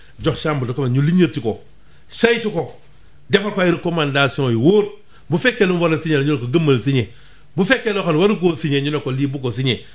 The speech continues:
wala bu fekkee ne lii dama koo bëgg a signé ñu ne ko mën nga koo signé ah mais na fekk ni tey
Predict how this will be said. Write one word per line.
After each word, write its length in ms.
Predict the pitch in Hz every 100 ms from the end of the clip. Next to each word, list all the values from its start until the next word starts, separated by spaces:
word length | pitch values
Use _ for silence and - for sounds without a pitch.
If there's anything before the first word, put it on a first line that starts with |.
| - - -
wala 160 | 214
bu 140 | 214 226
fekkee 260 | 247 220
ne 120 | 185 160
lii 120 | 175
dama 200 | 196 240
koo 160 | 185 208
bëgg 200 | 165 160
a 40 |
signé 320 | 131 147 147 - -
ñu 80 | 170
ne 80 | 220
ko 140 | 196 175
mën 160 | 240
nga 80 | 240
koo 180 | 185 190
signé 300 | 170 160 143 -
ah 240 | 190 - - - -
mais 380 | 147 190 269 - - - -
na 120 | 196
fekk 240 | 208 240 202
ni 160 | 175
tey 260 | 175 147